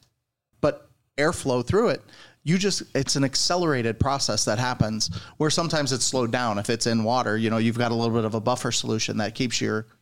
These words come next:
keeps you slowed. So that frequently is the m-, more difficult area to work with. So it makes total sense that,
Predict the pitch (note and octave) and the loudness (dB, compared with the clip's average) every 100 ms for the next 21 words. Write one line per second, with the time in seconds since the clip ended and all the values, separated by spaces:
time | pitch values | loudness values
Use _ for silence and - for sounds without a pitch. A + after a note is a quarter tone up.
0 | _ D#3 - C3 - E3+ B2+ - _ - | _ -2 -2 -2 0 0 -2 -8 _ -20
1 | - - - D#3+ C#3+ C#3+ - _ _ G3+ | -18 -6 -2 2 0 -2 -10 _ _ -2
2 | A3+ F3 B2+ C3 B2 A2+ A#2+ B2 A#2+ B2+ | 0 0 2 2 0 0 0 -2 -4 -2
3 | C3 B2+ B2+ A#2+ A#2 A2 A2 A2 G2+ A2 | 0 0 -2 0 -2 0 0 0 0 -2
4 | - G2 - C#3+ B2 D3 C3+ - F3+ D#3+ | -2 -4 -2 -2 0 -2 -2 0 0 0
5 | - E3 C3 A#2+ A2 | 0 0 -2 -2 -2